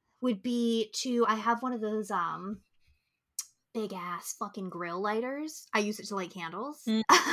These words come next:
Speaker 1: Um,
Speaker 2: Mm-hmm.
Speaker 1: so I would take that, and then I think I would take, like, a fucking s-, can of, like, I don't know, some, like, I have, like, an aerosol type spray that I use to clean my,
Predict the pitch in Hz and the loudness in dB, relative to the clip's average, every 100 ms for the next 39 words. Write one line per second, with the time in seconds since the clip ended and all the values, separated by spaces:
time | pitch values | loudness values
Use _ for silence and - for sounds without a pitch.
0 | 269 285 226 220 202 214 208 247 - 262 | 8 12 12 8 2 -2 -4 -2 4 6
1 | 247 - 294 233 208 190 151 180 - - | 4 -2 -4 2 10 10 10 6 -2 -16
2 | - _ _ _ - 220 220 214 247 240 | -16 _ _ _ 2 4 6 4 2 4
3 | 233 214 220 226 202 190 196 196 214 208 | 4 4 2 -2 -2 0 0 2 0 2
4 | 196 190 - - 233 214 202 190 190 165 | -2 -4 -8 -4 0 2 0 -2 -2 -2
5 | 151 - - - 202 180 175 147 - - | -4 -10 -12 0 0 0 -4 -6 -4 0
6 | 208 202 190 185 _ _ _ _ - 226 | 0 2 -2 -4 _ _ _ _ 0 2
7 | 254 240 214 202 214 226 214 226 226 226 | 4 2 2 4 4 4 4 2 2 0
8 | 220 - - 214 208 202 185 185 190 190 | -2 -2 0 2 2 0 -2 -2 -6 -6
9 | 196 - 202 190 185 180 185 190 160 151 | -10 -6 -4 -4 -4 -8 -4 0 0 0
10 | - | -4